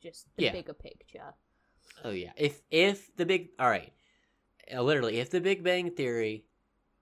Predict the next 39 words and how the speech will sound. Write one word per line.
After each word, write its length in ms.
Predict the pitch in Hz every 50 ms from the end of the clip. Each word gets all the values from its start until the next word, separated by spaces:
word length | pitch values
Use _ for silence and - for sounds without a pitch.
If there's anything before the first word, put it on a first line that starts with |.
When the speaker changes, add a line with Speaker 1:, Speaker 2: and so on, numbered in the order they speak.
| _ _ _ -
Speaker 2:
is 300 | - 131 131 131 - -
to 100 | - 151 127
be, 460 | 139 131 127 127 120 120 117 - - _ _ _ _ _ _ _ _ _ _ _ _ _ _ _ _ _ _ _ _ -
obviously, 460 | 120 123 113 - - 117 110 104 98 _ _ -
I'm, 200 | - 110 113 113
I'm 140 | 117 117 120
just 100 | 123 117 -
saying, 200 | 120 110 107 -
if 180 | 113 113 -
it's 400 | 139 123 - - - - - - _ _ _ _ _
true, 400 | - - 226 208 147 123 117 113 -
Speaker 1:
Mm-hmm. 100 | - 220
Speaker 2:
we're 160 | 180 160 160
literally, 440 | 151 139 143 147 139 139 123 - 98 -
that 240 | - 123 127 135 -
is 220 | 117 120 117 113
the 100 | - 117
butterfly 520 | 104 117 117 120 120 113 - 127 113 110 104
effect 320 | 101 - 113 104 101 -
in 200 | 127 113 110 107
motion 420 | 107 110 110 110 110 - 117 104 104
there. 240 | 117 143 147 127 120
Like, 200 | 113 104 101 -
we're 440 | - 135 147 143 131 123 123 110 - - - -
so 260 | - 156 151 160 160
perfectly 560 | 160 175 175 180 180 196 185 185 180 180 175
placed, 680 | 175 185 196 190 175 160 147 139 - - - - -
that 240 | - 127 135 - -
far 220 | - 156 156 156
from 160 | 156 - 160 160
the 80 | 156
sun, 560 | - - 175 165 156 143 139 131 131 127 127 - _ _
inch 280 | - 131 135 147 - -
out, 260 | 147 147 143 147 139
inch 240 | 135 135 139 139 -
in, 260 | 156 151 135 123 120
we're 180 | 110 113 117 117
done. 460 | 123 123 127 117 101 98 92 92 92 _ _ _ _ _ _ _ _ _ _ _ -
Speaker 1:
Mm-hmm. 360 | 202 196 185 185 202 202 202